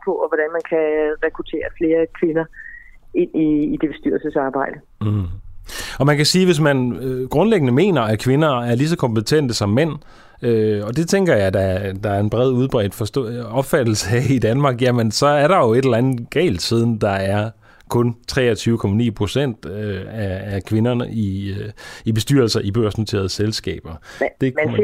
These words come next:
Speaker 1: ser jo mange gange, at det er de samme mennesker, der er i flere bestyrelser. Så, så det, at jeg får udvidet det, øh, det antal mennesker, der er, så man på den måde kan sige, at man, man får en bredere vifte, og det ikke er de samme, der går igen og igen og igen, øh, fordi at,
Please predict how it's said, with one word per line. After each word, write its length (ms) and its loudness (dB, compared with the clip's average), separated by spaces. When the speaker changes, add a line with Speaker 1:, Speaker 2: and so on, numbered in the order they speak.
Speaker 1:
ser 80 4
jo 80 2
mange 260 2
gange, 280 0
at 120 0
det 80 2
er 180 -4
de 60 -10
samme 480 0
mennesker, 380 -2
der 160 0
er 60 2
i 220 -4
flere 200 2
bestyrelser. 520 -4
Så, 320 2
så 160 0
det, 160 2
at 160 0
jeg 200 2
får 60 2
udvidet 600 2
det, 180 2
øh, 320 2
det 60 0
antal 300 0
mennesker, 300 -2
der 100 0
er, 320 2
så 80 0
man 200 -2
på 60 -4
den 180 -2
måde 180 2
kan 220 -6
sige, 180 2
at 80 0
man, 100 0
man 140 0
får 140 2
en 60 0
bredere 340 2
vifte, 360 0
og 180 0
det 60 2
ikke 240 2
er 140 -2
de 60 -8
samme, 280 0
der 80 2
går 140 2
igen 240 0
og 80 2
igen 220 0
og 80 0
igen, 240 0
øh, 220 -2
fordi 300 -2
at, 140 -2